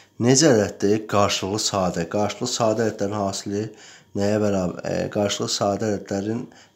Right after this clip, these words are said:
əkobu onların hasilinə bərabərdir. Hasili on iki, çöldə də onu on iki K gözləyir, oldu on iki K. Üstə gəl. Əbob isə birə bərabərdir. Biri də K-ya vurdum, bir K.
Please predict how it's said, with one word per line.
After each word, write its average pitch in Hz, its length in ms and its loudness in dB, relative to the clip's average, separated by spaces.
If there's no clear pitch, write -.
əkobu 107 320 -2
onların 104 320 -2
hasilinə 104 520 -2
bərabərdir. 82 600 -8
Hasili 98 540 -4
on 85 240 -4
iki, 90 220 -6
çöldə 92 360 -4
də 87 120 -2
onu 87 240 -4
on 82 140 -4
iki - 140 -14
K 85 220 -4
gözləyir, 82 420 -8
oldu 87 180 -6
on 82 160 -4
iki - 240 -14
K. - 140 -8
Üstə - 320 -4
gəl. 78 140 -8
Əbob 123 400 6
isə 143 240 4
birə 117 320 6
bərabərdir. 82 720 2
Biri 107 300 -2
də 107 100 -4
K-ya 98 320 0
vurdum, 95 400 -4
bir 95 240 -4
K. - 160 -12